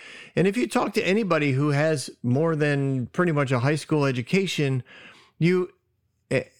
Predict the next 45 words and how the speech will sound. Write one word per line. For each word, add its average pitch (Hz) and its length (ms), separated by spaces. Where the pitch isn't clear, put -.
and 139 180
I 160 80
would 147 140
say, 135 520
or 147 280
a 123 120
good 131 440
college 143 380
education, 127 580
the 143 80
more 208 260
you 202 160
know, 160 260
you 139 140
realize, 151 520
"I 175 160
don't 180 320
know 151 220
everything." 107 640
And 151 120
I 196 80
do 262 160
think 214 260
in 170 80
a 165 80
lot 160 220
of 175 60
ways, 135 260
seminaries 147 720
have 123 240
destroyed 156 640
that 127 160
ability 123 540
in 120 320
pastors. 123 600
We 143 140
train 208 420
people, 147 560
most 180 320
seminaries 165 560
train 180 480
people 147 420
to 139 140
become 151 640
career 147 760